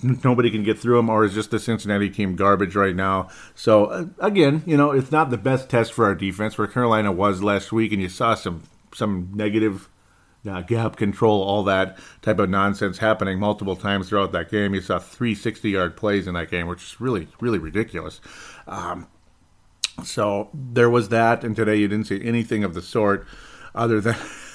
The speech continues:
<laughs> was one reception that ended up being forty-five yards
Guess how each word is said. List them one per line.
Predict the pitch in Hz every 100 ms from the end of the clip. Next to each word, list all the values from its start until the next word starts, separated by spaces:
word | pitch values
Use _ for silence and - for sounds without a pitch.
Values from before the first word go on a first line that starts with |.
| - -
<laughs> | - - - - -
was | 143 110
one | 123 120
reception | 107 - 113 113 107
that | 98
ended | 104 101
up | 92
being | 98
forty-five | 92 101 98 90 92 90 92
yards | 87 90